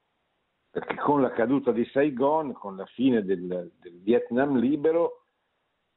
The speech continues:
eh, sembrò che, eh, il comunismo potesse essere a un passo dalla rivoluzione mondiale. E però non,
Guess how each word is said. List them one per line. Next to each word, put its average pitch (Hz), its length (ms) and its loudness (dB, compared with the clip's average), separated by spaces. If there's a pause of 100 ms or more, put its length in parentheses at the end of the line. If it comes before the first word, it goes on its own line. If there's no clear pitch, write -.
(280)
eh, - 340 -20 (360)
sembrò 104 500 -2
che, 107 500 0
eh, 90 460 -14 (160)
il - 60 -12
comunismo 110 580 0
potesse 113 720 0
essere 127 680 0
a 107 120 2
un 120 240 -2
passo 107 840 -2 (1300)
dalla 95 280 -6
rivoluzione 98 540 -2
mondiale. 82 680 0 (1800)
E - 100 -8
però 101 260 2
non, 85 460 -2